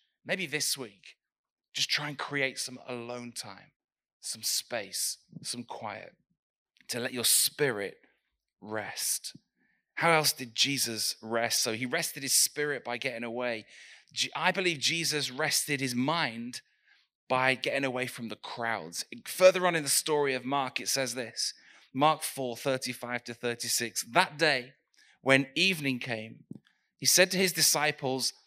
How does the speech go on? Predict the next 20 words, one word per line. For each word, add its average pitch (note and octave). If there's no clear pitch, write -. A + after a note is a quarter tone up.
'Let D3+
us A3
go D#3
over B2+
to C3
the A#2+
other C3
side.'" A2
This -
is A2+
the G#2
other A#2
side A2+
of G2
the G#2+
lake. G2+
"Leaving F#3
the D#3
crowd E3
behind." C3